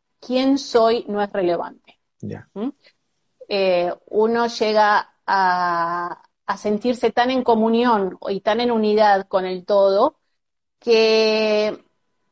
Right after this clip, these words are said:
Speaker 1: el ego, la identificación de quién soy o qué puedo hacer, es irrelevante.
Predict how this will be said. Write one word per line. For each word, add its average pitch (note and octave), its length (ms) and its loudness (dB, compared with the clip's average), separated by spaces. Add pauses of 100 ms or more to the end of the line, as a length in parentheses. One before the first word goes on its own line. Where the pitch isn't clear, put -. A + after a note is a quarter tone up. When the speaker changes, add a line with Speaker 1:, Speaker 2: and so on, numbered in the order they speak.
(320)
Speaker 1:
el A3 340 0
ego, C#4 680 2
la G3 120 -6
identificación G#3 1040 -2
de G3 180 -2
quién A#3 320 -2
soy A#3 460 2
o F#3+ 180 -4
qué B3 200 0
puedo A3+ 340 2
hacer, C4 460 0
es G#3+ 200 -10
irrelevante. F3+ 720 -4